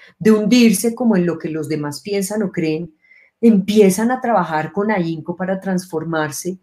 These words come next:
y volver a posicionarse donde ellos quieren, no por los otros, sino por ellos mismos. Entonces, yo siento que nosotros eso lo hacemos de una forma muy orgánica desde que estamos niños, dejamos una huella, una impronta en los demás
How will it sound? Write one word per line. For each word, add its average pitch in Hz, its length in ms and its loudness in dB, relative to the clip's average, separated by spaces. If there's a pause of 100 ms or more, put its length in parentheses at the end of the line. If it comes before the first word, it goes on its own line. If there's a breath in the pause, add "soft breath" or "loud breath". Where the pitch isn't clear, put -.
(320 loud breath)
y 220 80 4
volver 185 340 6
a 165 120 0
posicionarse 170 880 -2
donde 190 300 4
ellos 196 400 -6
quieren, 147 380 0 (260 soft breath)
no 233 240 4
por 262 120 0
los 247 200 -2
otros, 220 280 -4
sino 202 240 -2
por 160 140 -6
ellos 160 300 -6
mismos. 147 540 -2 (400 loud breath)
Entonces, 233 340 4
yo 262 100 -2
siento 262 340 0
que 277 100 -2
nosotros 208 600 -2 (180)
eso 240 260 2
lo 262 100 4
hacemos 202 560 0
de 196 100 6
una 180 200 0
forma 220 260 0
muy 240 280 4
orgánica 214 500 0
desde 165 260 -2
que 160 80 -16
estamos 147 380 -10
niños, 185 440 -2 (320 soft breath)
dejamos 190 440 2
una 220 180 2
huella, 190 340 2
una 156 140 -4
impronta 196 560 2
en 202 120 -2
los 196 140 -2
demás 156 440 -6